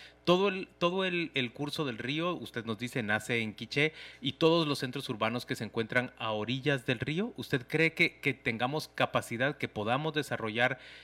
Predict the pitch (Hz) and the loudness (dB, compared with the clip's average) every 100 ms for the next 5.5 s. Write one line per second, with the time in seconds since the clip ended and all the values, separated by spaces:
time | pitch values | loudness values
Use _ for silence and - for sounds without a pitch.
0 | - - 113 104 101 - _ - 78 - | -20 -6 -2 0 -2 -4 _ -14 -12 -6
1 | - - 104 - - 110 107 104 98 101 | -4 -2 -4 -6 -2 -2 0 -2 -4 -6
2 | 95 - 131 - - - - - 120 - | -6 -6 -6 -6 -12 -16 -20 -10 -8 -4
3 | - 120 147 143 156 151 160 160 123 135 | -2 0 4 4 4 2 0 0 2 0
4 | 135 131 104 - 151 147 135 110 95 - | 0 0 -2 -4 -6 -2 0 0 -4 -6
5 | 143 139 147 151 | -4 -4 -4 -6